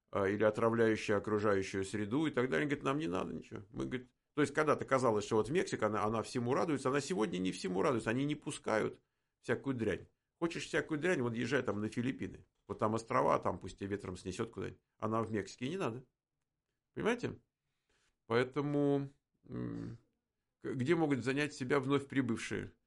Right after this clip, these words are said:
В принципе, можно и не пускать вновь прибывших, если им негде себя занять, я, я так понимаю.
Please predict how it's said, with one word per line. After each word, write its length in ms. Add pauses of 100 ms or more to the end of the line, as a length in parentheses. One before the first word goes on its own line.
(480)
В 120
принципе, 400
можно 280
и 40
не 80
пускать 400
вновь 180
прибывших, 480
если 260
им 100
негде 260
себя 240
занять, 340
я, 240 (180)
я 140
так 200
понимаю. 340